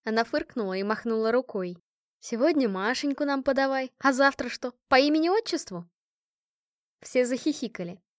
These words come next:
Полковник поднялся во весь рост, одернул пиджак, поправил галстук. «Девки, речь!» провозгласила Натка, многозначительно подняв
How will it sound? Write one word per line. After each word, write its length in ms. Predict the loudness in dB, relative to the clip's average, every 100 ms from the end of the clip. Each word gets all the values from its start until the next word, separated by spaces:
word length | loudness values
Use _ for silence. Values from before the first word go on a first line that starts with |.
| _ _ -2
Полковник 520 | 0 2 0 0 0
поднялся 520 | 0 0 0 -2 0
во 100 | 0
весь 180 | 0 0
рост, 360 | -2 -4 -6 -14 -8
одернул 440 | 2 4 4 0
пиджак, 540 | -2 -2 0 -2 -2
поправил 460 | -6 -2 0 2 0
галстук. 560 | 0 0 -2 -12 -16 -18 _ _ _ _ _ _ _ _ _
«Девки, 560 | -6 0 0 2 -2 -2 -4 -2
речь!» 460 | 2 2 -2 -12 _ _ _ _ _ _
провозгласила 720 | -4 0 2 4 4 2 0
Натка, 400 | 0 -2 -2 -4
многозначительно 800 | -4 -4 -4 -4 -6 -6 -6 -6
подняв 420 | -4 -6 -4 -8